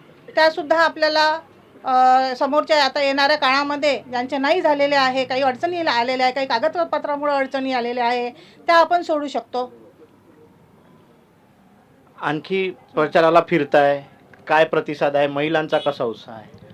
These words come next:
Speaker 1: महिलांचाही खूप चांगला उत्साह आहे, पुरुषांचा पण चांगला उत्साह आहे आणि युवा कार्यकर्त्यांचा, ज्येष्ठांचा पण चांगला उत्साह आहे, आमच्याबद्दल आहे.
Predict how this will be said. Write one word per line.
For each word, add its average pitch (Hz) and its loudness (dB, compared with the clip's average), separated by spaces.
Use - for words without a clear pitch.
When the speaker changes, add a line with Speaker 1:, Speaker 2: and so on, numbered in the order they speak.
Speaker 1:
महिलांचाही 349 6
खूप 370 -2
चांगला 320 4
उत्साह 320 4
आहे, 330 8
पुरुषांचा 311 2
पण 339 4
चांगला 302 4
उत्साह 294 2
आहे - -2
आणि 294 2
युवा 311 4
कार्यकर्त्यांचा, 302 2
ज्येष्ठांचा 302 2
पण 320 0
चांगला 294 2
उत्साह 269 0
आहे, 269 2
आमच्याबद्दल 254 0
आहे. 247 0